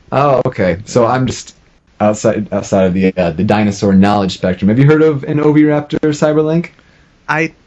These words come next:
Speaker 2: think I have once. I mean, I, I was a big Lego guy too back in the day, but I don't think I ever, like, really heard of,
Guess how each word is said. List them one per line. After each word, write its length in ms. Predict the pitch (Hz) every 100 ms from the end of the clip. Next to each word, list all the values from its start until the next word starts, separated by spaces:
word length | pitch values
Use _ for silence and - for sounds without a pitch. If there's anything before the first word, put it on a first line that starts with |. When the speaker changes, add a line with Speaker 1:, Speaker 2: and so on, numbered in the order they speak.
| _
Speaker 2:
think 240 | - 214 220
I 160 | 180
have 220 | 170 156 135
once. 300 | 131 113 117
I 60 |
mean, 160 | 117 117
I, 440 | 143 147 151 151 147 135 147 156 - - - _ -
I 160 | 143
was 160 | 165 160
a 20 |
big 280 | 147 143 131
Lego 300 | 123 127 127
guy 300 | 123 120 117
too 300 | - 123 120
back 180 | 117 113
in 80 |
the 80 | 110
day, 300 | 110 113 110
but 480 | 110 107 104 - -
I 300 | 123 123 139 160 160 160 _ _ - 160
don't 200 | 180 220
think 160 | 240
I 80 | 202
ever, 260 | 185 180 160
like, 220 | 139 131 - _ - 151
really 720 | 139 147 143 - 131 127 127 -
heard 320 | 139 131 120
of, 120 | -